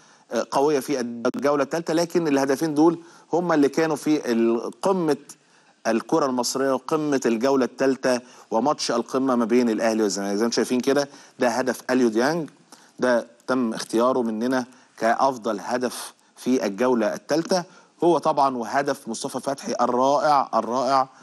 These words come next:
في مرمى الشناوي، مرمى النادي الأهلي. هما الاتنين تم اختيارهم. طبعًا احنا بنختار هدف واحد، لكن الصراحة الهدفين يستحقوا ان هم يختاروا كهدف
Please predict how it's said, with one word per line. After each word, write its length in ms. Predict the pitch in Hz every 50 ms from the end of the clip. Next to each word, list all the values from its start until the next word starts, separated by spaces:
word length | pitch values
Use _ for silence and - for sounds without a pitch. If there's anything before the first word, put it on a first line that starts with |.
| - - - - _
في 280 | - - - 127 127 123
مرمى 500 | 113 117 120 123 120 123 120 117 117 - -
الشناوي، 540 | 98 - - - 101 107 113 113 117 110 104
مرمى 400 | 107 113 113 110 107 104 107 -
النادي 280 | 95 98 107 110 110
الأهلي. 340 | 104 98 - 113 110 107 110
هما 180 | 104 123 127 120
الاتنين 300 | 110 104 - 120 120 117
تم 200 | 123 120 123 110
اختيارهم. 460 | 101 - - 120 123 131 139 147 143 123 - - - -
طبعًا 180 | - 143 135 123
احنا 120 | 117 117
بنختار 300 | 104 107 - - 139 131
هدف 180 | 135 139 127 -
واحد، 140 | 160 156 135
لكن 160 | 127 - 117
الصراحة 400 | 98 - 110 110 117 - 107 107 - - - - - - -
الهدفين 340 | 101 95 107 98 - 123 113
يستحقوا 640 | 107 - - 95 - 113 110 - - - - 107 101 - - - - - - -
ان 120 | - 101 104
هم 180 | 110 117 113
يختاروا 360 | 101 87 - - 107 104 104
كهدف 800 | 92 - 98 98 98 92 - - - - 104 101 98 92 - -